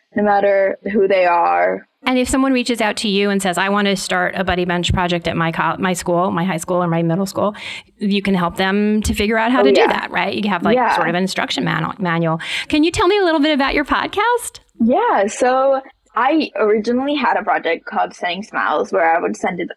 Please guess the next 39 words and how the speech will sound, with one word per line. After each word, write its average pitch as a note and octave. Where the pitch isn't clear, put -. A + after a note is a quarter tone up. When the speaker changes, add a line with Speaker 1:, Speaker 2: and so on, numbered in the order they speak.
Speaker 1:
a F3
letter D#3+
to G3+
someone F#3+
every F#3+
day F3+
during, F#3
like, F#3
covid, G#3+
uh, G3+
with G3
the G3+
little G3
laminated F#3
smile F3
just G3
in G3+
hopes -
to -
make E3
someone D3+
smile E3
because F#3+
covid F#3
was F3+
obviously E3+
really D#3+
rough D3
times D#3
and F#3
being F3+
stuck F3
at -
home F#3+
and E3+
everything. E3+
Um, F#3+
and G#3
then A3+